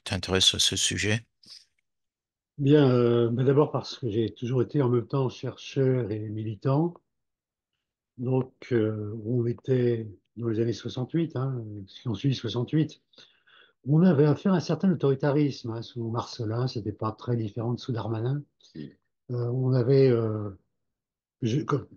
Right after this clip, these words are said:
Speaker 2: et en même temps, j'étais un chercheur, euh, qui était, euh, progressivement assez reconnu, mais de, dans l'appareil d'État. Alors, j'étais, euh, lié au commissariat au plan, et ainsi de suite. Donc, euh,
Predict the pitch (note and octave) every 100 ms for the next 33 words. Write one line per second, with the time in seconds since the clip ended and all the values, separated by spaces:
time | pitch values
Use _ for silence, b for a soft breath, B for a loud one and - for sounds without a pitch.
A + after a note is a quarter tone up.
0 | _ - B2 B2 G#2+ G3 D3+ - C3 F#2+
1 | C3+ C3 - A#2+ C3+ G2+ G2 b b b
2 | _ B2+ A#2 - B2+ B2 A#2+ G#2+ G2+ C3
3 | A#2 B2 - B2+ C3 B2 - C3+ - A#2+
4 | D3 F#3 - b b b - D3 G3+ C#3
5 | D3+ C#3 F3 - D3+ D#3 D#3 D3 A#2+ _
6 | - A2 G#2 G2+ C3 C#3 C3+ A2+ G#2 G2+
7 | _ b b b b b _ _ A#2 A#2
8 | C3+ D#3+ D#3 A#2+ A2 A2 G#2+ G2+ A2+ G#2
9 | A2 G#2 G2 - A2+ A2 A#2+ B2+ B2+ A#2
10 | G#2 - F#2+ B2 G2+ _ b b b b
11 | _ - C#3 C3+ C#3 B2+ B2 B2+